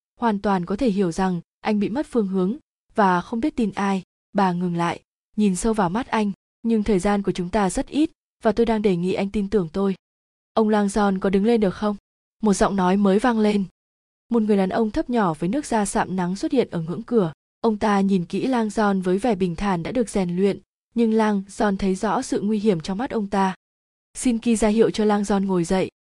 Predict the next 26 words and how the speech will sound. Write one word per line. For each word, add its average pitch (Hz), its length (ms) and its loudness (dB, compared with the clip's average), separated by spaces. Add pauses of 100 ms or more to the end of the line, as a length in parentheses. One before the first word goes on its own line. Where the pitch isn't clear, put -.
(120)
"Giáo 190 180 0
sư, 226 340 0 (300)
đây 226 120 4
là 220 100 2
một 196 140 0
người 180 260 0
mà 180 180 -2
tôi 214 180 -2
không 233 160 -6
định 220 140 -4
hợp 190 200 -4
tác, 269 240 0 (400)
nhưng 214 260 0
tình 196 160 0
hình 185 180 -2
quá 180 220 -4
nghiêm 240 240 -6
trọng 214 260 -4 (260)
nên 202 260 0
tôi 208 100 0
không 220 160 -6
còn 196 160 -4
lựa 165 100 -2
chọn 175 200 -6
nào 170 140 -4
khác." 254 280 -6